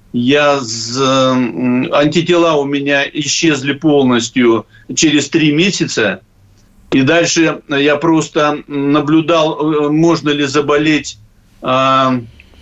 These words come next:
в последующие сроки, да, поскольку мне приходилось контактировать с, с вирусоносителями и с вирусом вообще. А, вот, а, значит, э,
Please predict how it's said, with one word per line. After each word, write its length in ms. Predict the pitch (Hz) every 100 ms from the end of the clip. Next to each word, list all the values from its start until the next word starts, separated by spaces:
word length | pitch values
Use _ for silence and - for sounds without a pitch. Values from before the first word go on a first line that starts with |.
| - -
в 220 | 120 -
последующие 720 | 165 165 170 147 131 - 151
сроки, 520 | - 196 247 - 131
да, 180 | 120 208
поскольку 440 | 202 147 143 131 139
мне 140 | 135
приходилось 640 | 135 131 160 143 131 117
контактировать 880 | - 113 120 113 123 110 107 107 101
с, 480 | - - 110 107 - - -
с 140 | - -
вирусоносителями 1080 | 139 135 - 131 139 139 120 113 101 98 107
и 80 |
с 120 | 113 123
вирусом 460 | 117 117 117 110
вообще. 520 | 113 113 107 117 101 - - - - _ - -
А, 300 | 120 123 123
вот, 480 | 123 147 151 147
а, 520 | 165 - 139 139 139 135
значит, 480 | 156 165 175 165
э, 760 | 165 156 160 151 147 143 143